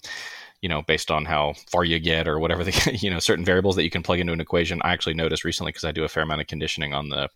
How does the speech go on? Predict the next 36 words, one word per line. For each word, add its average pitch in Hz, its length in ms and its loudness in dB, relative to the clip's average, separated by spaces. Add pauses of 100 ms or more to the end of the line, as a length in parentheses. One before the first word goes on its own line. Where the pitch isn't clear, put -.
the, 71 200 0 (280)
uh, 71 300 -6
Concept - 280 -4
two 85 140 -4
rower, 76 320 2 (300)
that - 100 -12
they 80 80 4
actually 76 240 0
have, 78 140 -2
like, 76 160 0
an 76 80 2
equation 76 480 0
on 76 80 -2
their 73 100 -4
site 78 300 -2
that - 100 -4
you 73 80 -6
can 80 160 -12
plug 76 220 -2
in 76 180 0
a 73 160 -2 (200)
effort 82 360 0
or 76 140 -2
a, 73 220 -4
a 76 40 -6
performance, 95 560 -2
and 76 100 0
it - 120 -6
can 76 120 -8
predict 82 320 -4
something. 95 400 -2 (460)
And 101 80 4
I 98 60 6
even 123 180 6
noticed, 92 300 6
like, 80 180 2